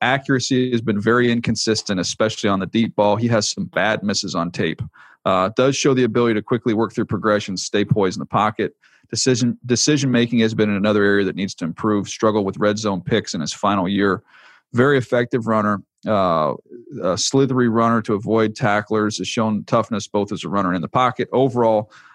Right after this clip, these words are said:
I think Watson has a lot of upside at the position, but his accuracy issues and decision making are a little bit of a concern.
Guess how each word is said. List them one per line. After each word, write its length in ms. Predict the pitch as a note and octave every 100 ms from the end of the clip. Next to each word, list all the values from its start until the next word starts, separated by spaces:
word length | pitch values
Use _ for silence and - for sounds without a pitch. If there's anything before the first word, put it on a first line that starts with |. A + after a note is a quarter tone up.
| -
I 100 | A2
think 260 | A#2+ G#2+
Watson 340 | G#2+ G#2+ G#2+ G#2
has 100 | F2
a 60 | D#2+
lot 280 | G2 G#2+
of 60 | G2+
upside 340 | G2 - G2 F#2+
at 80 |
the 60 | E2+
position, 440 | - F#2 A2 A2 F#2
but 100 | F2+
his 140 | -
accuracy 580 | E2+ A2+ - A2+ - G#2
issues 240 | G#2 G2+ G2
and 100 | F#2
decision 420 | G#2 - C3 A#2+
making 320 | F#2+ F2 G2+
are 160 | C#2+ G#2
a 60 | G2
little 160 | G2+
bit 120 | F#2+ F#2
of 100 | -
a 40 |
concern. 520 | - A2+ - C2+ -